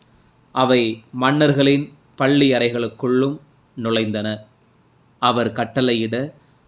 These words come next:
அவர்களுடைய நாடு முழுவதிலும் ஈக்களும் கொசுக்களும் திரண்டு வந்தன. அவர் நீருக்கு பதிலாக கல்லை மழையாக பொழிந்தார். அவர்களது நாடெங்கும் மின்னல்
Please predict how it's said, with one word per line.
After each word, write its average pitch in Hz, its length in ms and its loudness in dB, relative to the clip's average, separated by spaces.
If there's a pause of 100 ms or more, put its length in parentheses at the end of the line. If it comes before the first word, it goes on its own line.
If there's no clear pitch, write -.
(120)
அவர்களுடைய 131 560 4
நாடு 143 360 4
முழுவதிலும் 127 640 2 (460)
ஈக்களும் 143 640 0 (240)
கொசுக்களும் 131 720 0 (380)
திரண்டு 139 380 0
வந்தன. 107 360 -4 (920)
அவர் 117 320 -2 (400)
நீருக்கு 151 520 2
பதிலாக 117 720 -2 (520)
கல்லை 139 360 2 (300)
மழையாக 127 560 0
பொழிந்தார். 110 640 -6 (580)
அவர்களது 135 580 2
நாடெங்கும் 143 640 2 (460)
மின்னல் 139 520 2